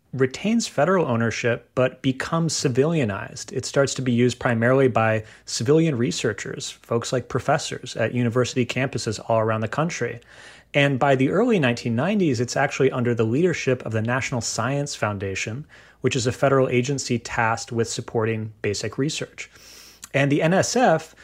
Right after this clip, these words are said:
faces a challenge in the early nineteen nineties, which is that demand to get on the internet is growing, but the capacity is not. So they decide to accelerate plans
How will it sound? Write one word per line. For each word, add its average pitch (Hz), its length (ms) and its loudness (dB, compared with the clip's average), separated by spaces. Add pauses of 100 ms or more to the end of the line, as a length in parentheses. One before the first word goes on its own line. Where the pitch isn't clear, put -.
(160)
faces 135 840 2 (320)
a 127 60 -2
challenge - 720 -2
in 123 80 0
the 113 120 2
early 110 200 0
nineteen 110 300 -2
nineties, 170 380 2
which 123 200 0
is 127 140 2
that 120 320 0
demand 127 720 0 (320)
to - 80 -6
get 131 240 2
on 135 140 2
the 113 120 2
internet 110 580 -4
is 113 160 -4
growing, 117 680 0 (720)
but - 320 2
the - 80 -4
capacity 139 800 -2
is 127 240 -4
not. 107 440 -10 (300)
So 135 220 2
they 160 180 4
decide 123 720 2
to 113 420 0
accelerate 156 920 0
plans 113 600 -4